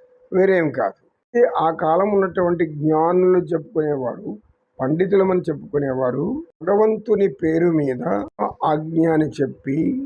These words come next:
నరకము, స్వర్గము అనేది సృష్టించి శరీరం మొదలైన ఆత్మ నరకానికో లేకపోతే స్వర్గానికో పోతుందని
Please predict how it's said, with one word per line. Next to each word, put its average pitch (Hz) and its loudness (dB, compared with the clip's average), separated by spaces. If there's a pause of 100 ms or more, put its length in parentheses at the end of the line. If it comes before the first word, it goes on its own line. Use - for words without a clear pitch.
(140)
నరకము, 196 2
స్వర్గము 170 -2
అనేది 156 -2
సృష్టించి 147 -4
శరీరం 226 2
మొదలైన 175 4
ఆత్మ 165 -2
నరకానికో 165 2
లేకపోతే 160 0
స్వర్గానికో 156 -2
పోతుందని 143 0